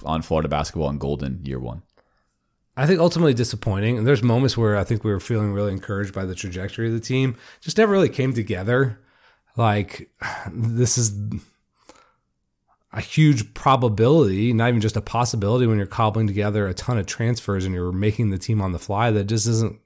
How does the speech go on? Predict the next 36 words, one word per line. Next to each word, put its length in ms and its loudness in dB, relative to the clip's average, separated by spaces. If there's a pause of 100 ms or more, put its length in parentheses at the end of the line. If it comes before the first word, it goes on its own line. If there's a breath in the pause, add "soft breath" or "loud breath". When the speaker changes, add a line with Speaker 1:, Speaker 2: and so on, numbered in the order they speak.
(140)
Speaker 2:
gel 460 -4 (580 soft breath)
for 160 0
whatever 520 4
reasons 360 0
you 100 -2
want. 360 -2 (100)
I 60 -10
mean, 160 -2
there's 100 -4
just 140 -2
so 180 2
many 160 2
unknowns. 480 -4
It 120 -4
didn't 360 2
work 460 -4 (800 soft breath)
like 160 0
they 80 2
wanted 480 0
to. 500 -4
Disappointing 420 4
seasons 320 2
from 160 0
a 60 0
lot 220 2
of 100 -6
guys, 440 -4
even 220 4
though, 480 4 (800 soft breath)
um, 580 0
you 120 -2
know, 120 -8
good 300 2
year 120 4
from 160 0
Castleton, 880 2